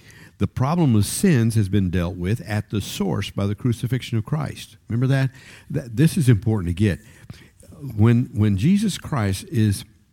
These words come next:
taking on our life, it's not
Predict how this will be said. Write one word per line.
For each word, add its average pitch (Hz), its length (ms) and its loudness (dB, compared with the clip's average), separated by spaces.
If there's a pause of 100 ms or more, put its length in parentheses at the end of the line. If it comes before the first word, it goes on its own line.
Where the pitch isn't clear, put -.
(120)
taking 143 480 2
on 113 320 0
our 98 340 -4
life, 90 500 -8 (800)
it's - 240 0
not 151 340 2